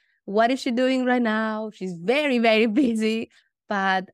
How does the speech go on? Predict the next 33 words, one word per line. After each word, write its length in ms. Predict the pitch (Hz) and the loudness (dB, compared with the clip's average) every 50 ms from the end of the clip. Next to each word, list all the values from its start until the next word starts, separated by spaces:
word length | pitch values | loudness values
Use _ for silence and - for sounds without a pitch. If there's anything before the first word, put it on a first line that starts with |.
| _ - | _ -6
I 160 | 202 208 208 | -4 -4 -4
would 200 | 208 214 196 - - | -6 -8 -8 -6 -4
definitely 580 | 220 214 226 233 226 - 226 226 220 220 202 | -2 -2 -2 -2 -4 -8 -12 -10 -8 -8 -6
wanna 220 | 196 202 196 196 196 | -6 -4 -6 -6 -6
thank 240 | - 208 196 196 185 | -6 -6 -6 -6 -6
you 80 | 208 | -8
for 120 | - - 190 | -10 -8 -8
being 240 | 185 196 190 190 | -6 -4 -4 -4
here 220 | 190 - 202 190 185 - | -4 -4 -4 -4 -4 -4
and 260 | 185 185 185 185 180 | -4 -4 -4 -6 -8
spreading 480 | - _ - 196 190 185 196 190 190 190 185 | -10 _ -6 -6 -4 -4 -4 -6 -6 -6 -6
this 280 | 185 196 190 185 - - | -6 -6 -6 -6 -8 -8
word 220 | 190 196 190 185 | -6 -4 -4 -4
of 120 | 196 - _ | -6 -8 _
positivity 760 | - 190 185 190 180 - 254 254 262 247 262 269 269 269 247 _ _ _ _ _ _ | -8 -6 -6 -4 -2 0 0 0 0 0 0 0 0 0 -4 _ _ _ _ _ _
and, 320 | - 196 190 190 190 190 185 | -6 -4 -2 -2 -2 -2 -2
um, 520 | 185 185 185 180 185 185 180 180 170 175 - _ _ _ _ _ | -2 -2 -2 -2 -4 -6 -6 -6 -8 -10 -12 _ _ _ _ _
showing 420 | - - - 220 214 214 208 190 - _ _ _ - | -8 -2 0 0 0 0 -2 -6 -10 _ _ _ -14
to 100 | - 185 | -10 -6
people 340 | - 214 202 190 196 190 185 | -6 -6 -4 -4 -4 -4 -2
that 220 | 185 190 185 175 - | -2 -4 -4 -4 -6
actually 560 | 190 190 190 - - - 202 190 190 185 - - | -6 -6 -8 -8 -8 -6 -4 -4 -4 -4 -6 -10
you 240 | 190 185 208 262 269 | -8 -4 -2 -2 -2
can 260 | 254 - 226 208 202 | -2 -2 -4 -4 -2
overcome 520 | 180 165 170 156 151 - - 185 185 190 190 | -4 -6 -6 -8 -10 -10 -8 -6 -6 -4 -4
this 160 | 196 202 202 - | -4 -6 -6 -6
and 120 | 208 202 | -6 -6
it's 180 | 202 196 - 202 | -6 -6 -8 -10
okay 520 | 190 _ - 202 190 180 175 165 160 180 _ _ _ _ _ | -12 _ -6 -4 -2 -2 -2 -2 -4 -6 _ _ _ _ _
to 100 | _ - | _ -12
have 160 | 170 175 175 180 | -10 -8 -8 -8
a 60 | 180 | -6
burnout 580 | 180 208 214 214 214 214 208 208 208 208 202 | -2 0 0 0 0 0 0 0 -2 -2 -4